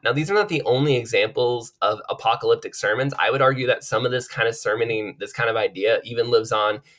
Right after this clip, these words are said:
at least in spirit, in some sermons we've covered by men like Calvin, Edwards, Whitefield. But these guys took it to the full max of, like, the world is currently ending and this is what it looks like.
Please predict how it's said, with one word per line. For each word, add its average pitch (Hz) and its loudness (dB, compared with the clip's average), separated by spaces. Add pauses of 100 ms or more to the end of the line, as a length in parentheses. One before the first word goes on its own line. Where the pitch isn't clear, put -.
(260)
at 135 2
least 180 0
in 151 4
spirit, 143 4
in 110 -2
some 117 0
sermons 117 2
we've 113 -4
covered 113 2
by 98 0
men 107 -2
like 104 -2
Calvin, 123 -2
Edwards, 120 0
Whitefield. 104 0 (520)
But 117 0 (520)
these 151 2
guys 147 4
took 139 0
it 139 0
to 127 -6
the 113 4
full 120 4
max 101 -2
of, 98 -2
like, 85 0
the 107 -2
world 117 6
is 110 -4
currently 107 2
ending 98 0
and 92 -4
this 107 -2
is 113 -12
what 113 0
it - -4
looks 131 -6
like. 147 -8